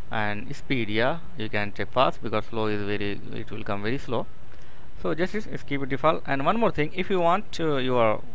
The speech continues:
images, uh, float in the background of your phone, click on miscellaneous and then click on live wallpapers and now select floating images and click on set as wallpaper. That's it,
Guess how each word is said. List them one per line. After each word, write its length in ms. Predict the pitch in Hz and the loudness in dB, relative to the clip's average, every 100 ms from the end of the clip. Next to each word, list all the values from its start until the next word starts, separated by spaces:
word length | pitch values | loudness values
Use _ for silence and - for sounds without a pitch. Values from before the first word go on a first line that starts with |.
| - - | -2 -2
images, 480 | 123 123 120 120 | 0 2 2 2
uh, 80 | 120 | 0
float 340 | 110 113 110 113 | 0 0 0 0
in 100 | 107 | 0
the 100 | 101 | 2
background 600 | 127 196 170 101 113 113 | 4 4 4 2 2 2
of 260 | 104 104 - 113 | 2 2 0 0
your 300 | 107 98 - | 0 0 0
phone, 360 | - 165 202 - - - - - | 2 2 2 0 -2 -2 -2 -2
click 300 | 139 117 - | -2 0 2
on 500 | 113 107 101 98 - - - - | 2 2 0 -2 -2 -2 -2 -2
miscellaneous 540 | 117 117 208 175 170 - - - - - - - - - | -2 0 0 0 0 0 -2 -2 -2 -2 -2 -2 -2 -2
and 240 | 107 104 101 | -2 -2 -2
then 140 | 104 | -2
click 320 | 101 101 98 | 0 0 0
on 340 | 98 98 95 98 | 0 0 0 0
live 320 | 98 110 123 | 2 2 2
wallpapers 540 | 120 127 156 160 220 - - - - - - - - - - - - | 2 2 0 0 0 -2 -2 -4 -2 -2 -2 -2 -2 -2 -2 -2 0
and 160 | 208 | 0
now 160 | 143 104 | 2 0
select 340 | - 104 104 - | 0 0 0 0
floating 260 | 104 107 | 0 0
images 320 | 180 143 - - - - - - - - - - - - - - - - - - 180 | -2 -2 -2 -2 -2 -2 -2 -2 -2 -2 -2 -2 -2 -2 -2 -2 -2 -2 -2 -2 -2
and 200 | 98 95 | -2 -2
click 240 | - - | -2 -2
on 140 | - - | -2 -2
set 420 | - - 117 - - | -2 0 0 0 -2
as 180 | - - - | -2 -2 0
wallpaper. 520 | 160 185 - - 50 - | 0 0 -2 -2 -2 -2
That's 180 | 185 | -2
it, 100 | - | -2